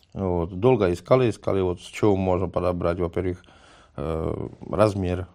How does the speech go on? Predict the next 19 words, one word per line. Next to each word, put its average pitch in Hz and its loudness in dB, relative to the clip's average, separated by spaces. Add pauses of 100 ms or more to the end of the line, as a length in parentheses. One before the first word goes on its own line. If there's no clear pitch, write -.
(140)
сцепления 87 -6
диска, 87 -6
вот, 85 -6
все 87 -4
же 87 -4
разные. 90 0 (640)
В - -6
итоге 123 2
нашли 101 2
в-, 87 -4 (260)
выход 87 -4
из - -18
положения, 117 2
и - -6
оказалось 117 -2
вот, 87 -6
э, 85 -2
такой 98 0
же, 90 -2